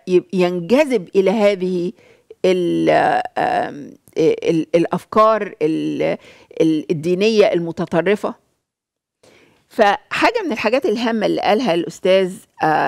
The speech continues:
آه، يوسف علي، قال إنه في غياب للمكون الثقافي،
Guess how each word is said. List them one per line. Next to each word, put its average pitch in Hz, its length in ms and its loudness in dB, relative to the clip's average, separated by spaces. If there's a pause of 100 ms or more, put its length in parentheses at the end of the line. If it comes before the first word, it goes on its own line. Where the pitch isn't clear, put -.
(220)
آه، 131 400 0
يوسف 185 400 -6
علي، 170 380 -4
قال 262 220 2 (120)
إنه 214 320 -4 (240)
في 294 260 -4
غياب 226 600 2
للمكون 220 960 -2
الثقافي، - 760 -6